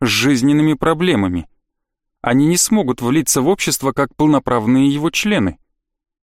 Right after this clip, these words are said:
Конечно, идеалы страны могут измениться. Они могут измениться неожиданно, как после революции, или постепенно, в ходе эволюции.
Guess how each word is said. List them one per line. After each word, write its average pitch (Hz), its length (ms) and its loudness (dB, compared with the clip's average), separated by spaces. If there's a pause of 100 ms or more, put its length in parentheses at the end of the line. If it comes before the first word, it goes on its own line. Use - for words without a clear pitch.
(200)
Конечно, 170 720 0
идеалы 123 420 2
страны 135 360 0
могут 139 340 0
измениться. 147 640 -2 (580)
Они 156 220 2
могут 175 280 0
измениться 151 540 0
неожиданно, 135 760 0
как - 220 -4
после 165 320 0
революции, 123 800 0 (360)
или 202 280 0
постепенно, 123 960 0 (300)
в - 80 -12
ходе 131 360 0
эволюции. 143 720 -2